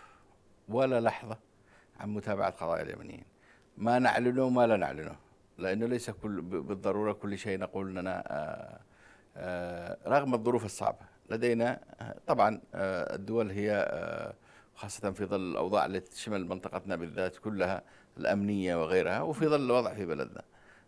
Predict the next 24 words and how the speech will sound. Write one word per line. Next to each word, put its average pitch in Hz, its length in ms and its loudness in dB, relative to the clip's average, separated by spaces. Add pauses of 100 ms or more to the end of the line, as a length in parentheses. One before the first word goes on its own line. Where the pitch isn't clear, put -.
(120)
آه، 78 360 0
وحالة 87 480 -2
الانقلاب 82 640 -2
وغيره، 67 360 -4 (480)
آه، 78 580 -2
الدول 107 720 2
ح-، - 160 -4
يعني، 113 520 2
آه، 50 1040 -6
حقها - 380 -6
السيادي 107 460 2
في - 180 -2
أن 92 80 -4
تفرض 107 300 -4
ما 87 220 -2
تشاء، - 440 -2
آه، - 380 -4 (220)
قائم، 69 300 2 (520)
والحرص 92 1160 2
على 90 200 2
أمنها. 82 300 -4 (540)
آه، 87 520 0
لكن 131 420 4
نحن، 147 460 -2